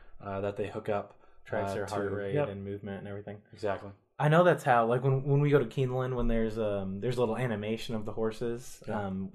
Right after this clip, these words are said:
Speaker 2: c-, when they're on the far side and you can't see 'em. That's how they do that animation. It's just the physical location of those tracking devices
Speaker 1: Interesting.
Speaker 2: in their saddle blankets.
Speaker 1: Huh.
Speaker 2: Um, so that's the, the consumer side of it, but I'm sure they just have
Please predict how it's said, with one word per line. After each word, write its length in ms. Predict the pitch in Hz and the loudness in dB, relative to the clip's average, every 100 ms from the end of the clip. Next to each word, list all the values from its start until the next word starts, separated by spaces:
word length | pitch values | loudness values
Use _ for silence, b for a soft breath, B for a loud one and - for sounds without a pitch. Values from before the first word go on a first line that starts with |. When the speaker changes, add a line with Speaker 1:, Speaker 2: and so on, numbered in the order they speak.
| - | -10
Speaker 2:
c-, 60 | - | -8
when 140 | 117 | -4
they're 100 | 110 | -2
on 80 | 104 | -2
the 80 | 98 | -2
far 240 | 113 107 | 0 0
side 300 | 110 110 110 | 0 0 0
and 100 | 107 | -2
you 60 | 95 | -6
can't 280 | 107 104 - | -8 -10 -10
see 180 | 113 | -6
'em. 220 | 110 120 131 B B B | -4 -4 -6 B B B
That's 180 | 135 139 | 2 4
how 100 | 135 | 4
they 140 | 113 | 2
do 100 | 101 107 | 2 0
that 160 | 98 | -2
animation. 600 | 95 95 92 101 101 90 | -2 -6 -4 -6 -6 -12
It's 160 | 90 - | -12 -14
just 380 | - 95 - - _ _ _ _ | -6 -6 -6 -20 _ _ _ _
the 220 | 117 104 | -8 -8
physical 440 | - 117 98 - 92 | -6 -6 -6 -6 -6
location 640 | 90 85 98 95 92 87 | -6 -6 -8 -8 -10 -10
of 280 | 85 92 87 - _ _ - - | -10 -10 -12 -18 _ _ -20 -14
those 220 | 98 90 | -10 -10
tracking 420 | - 95 92 90 90 | -8 -8 -8 -10 -14
devices 580 | 82 85 - 95 - _ | -12 -12 -12 -14 -14 _
Speaker 1:
Interesting. 440 | 101 104 90 - | -18 -16 -14 -8
Speaker 2:
in 60 | 107 | -6
their 100 | 95 | -6
saddle 300 | - 90 90 | -6 -8 -8
blankets. 460 | 90 - - - - | -8 -12 -10 -12 -4
Speaker 1:
Huh. 160 | 113 - | -4 -4
Speaker 2:
Um, 320 | 113 92 101 - B B - | -8 -8 -12 -18 B B -6
so 120 | 156 | 6
that's 220 | 165 175 | 8 8
the, 200 | 143 110 | 4 2
the 180 | 104 104 | 2 -2
consumer 640 | - 107 - 147 113 98 101 | -2 -4 2 4 4 0 -6
side 380 | - 95 90 | -4 -2 -2
of 140 | 87 87 | -6 -8
it, 220 | 95 - | -10 -8
but 320 | 95 80 - _ _ - | -6 -6 -8 _ _ -12
I'm 140 | 107 | -10
sure 260 | 101 107 104 | -6 -4 -4
they 160 | 95 | -4
just 180 | 92 92 | -8 -10
have 240 | 92 90 | -6 -8